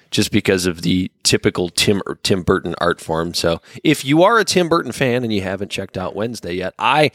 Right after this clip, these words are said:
as, as a huge Tim Burton fan, uh, recommend it. It is a little bit different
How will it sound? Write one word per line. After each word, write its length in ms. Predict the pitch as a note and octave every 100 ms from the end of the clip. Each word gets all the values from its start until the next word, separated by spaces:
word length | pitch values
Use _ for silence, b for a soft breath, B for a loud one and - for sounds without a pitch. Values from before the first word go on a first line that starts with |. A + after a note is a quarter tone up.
| b b
as, 200 | C3+ C3 -
as 280 | C#3 C#3 C3
a 140 | B2+
huge 460 | A#2+ - G3 D#3+ -
Tim 180 | A#2+
Burton 240 | G2 F#2 F2
fan, 320 | - E2+ F2 b b b b b b _
uh, 220 | G#2 G2+ A#2+
recommend 420 | C3+ C3 B2+ A2+
it. 80 | G#2+
It 120 | C3+
is 180 | C#3+ D#3
a 60 |
little 320 | C#3 B2+ D3+
bit 200 | E3 F#3+
different 380 | F#3+ F#3+ A3 G#3+